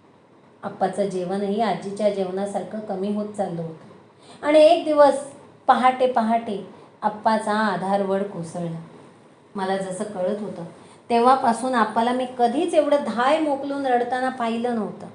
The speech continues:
मी फक्त सगळ्यांच्या तोंडाकडे पाहत होतो. काय झालंय हे मला अजिबात कळत नव्हतं. फक्त काहीतरी वाईट घडलंय एवढं मात्र मला समजत होतं. असं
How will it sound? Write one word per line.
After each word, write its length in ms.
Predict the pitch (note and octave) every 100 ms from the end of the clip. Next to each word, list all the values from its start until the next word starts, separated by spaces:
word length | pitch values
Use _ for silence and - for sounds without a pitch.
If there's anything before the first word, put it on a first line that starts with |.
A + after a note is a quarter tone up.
| - - - - - C#4
मी 240 | E4 E4+
फक्त 320 | F4 E4+ -
सगळ्यांच्या 680 | G4 G4 D#4 - D#4 D#4+ E4+
तोंडाकडे 500 | E4+ D#4 D4+ D4+ D4+
पाहत 300 | D4 C4 C#4 C4
होतो. 220 | A3 F#3+ - - - - - -
काय 240 | C4 C#4 D4+
झालंय 400 | B3 B3+ C4+ C#4
हे 140 | C#4
मला 260 | C#4+ C#4 C#4
अजिबात 520 | A#3 - A#3 G3+ A#3 -
कळत 280 | C4 C4 C4
नव्हतं. 280 | B3+ A#3 F#3+ - - - _ - -
फक्त 200 | D4 E4 D#4
काहीतरी 420 | C#4 C#4+ - D#4
वाईट 380 | C#4+ A#3+ C4 C4
घडलंय 500 | A3+ A#3 B3 A#3 G#3
एवढं 260 | G#3 A3 C4
मात्र 300 | B3+ B3 B3
मला 260 | A#3+ A3 A#3
समजत 480 | A3 F#3+ F#3+ G#3+
होतं. 220 | F#3+ - - - - _ _ - - A3+
असं 200 | A3+